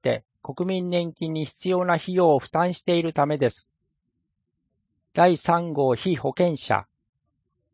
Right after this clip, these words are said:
第二号被保険者に扶養されている配偶者は、第三号被保険者といい、加入手続きは第二号被保険者の勤務先を経由して行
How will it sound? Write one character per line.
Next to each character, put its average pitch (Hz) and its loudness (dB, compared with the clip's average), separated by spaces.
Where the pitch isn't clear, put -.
第 170 6
二 165 -4
号 165 6
被 175 -2
保 135 -8
険 190 2
者 170 0
に 151 -2
扶 147 -10
養 180 2
さ 180 0
れ 175 2
て 170 -2
い 165 2
る 156 0
配 165 2
偶 175 -4
者 127 -2
は、 110 -2
第 175 4
三 175 2
号 156 4
被 165 -2
保 135 -10
険 185 0
者 151 0
と 131 -4
い 127 0
い、 101 -10
加 - 2
入 180 -2
手 175 2
続 185 2
き 165 -2
は 151 6
第 165 6
二 170 -4
号 170 4
被 175 -4
保 139 -2
険 190 -2
者 165 0
の 151 0
勤 156 -4
務 185 -6
先 175 -2
を 175 2
経 170 2
由 175 0
し - -8
て 165 -2
行 151 -2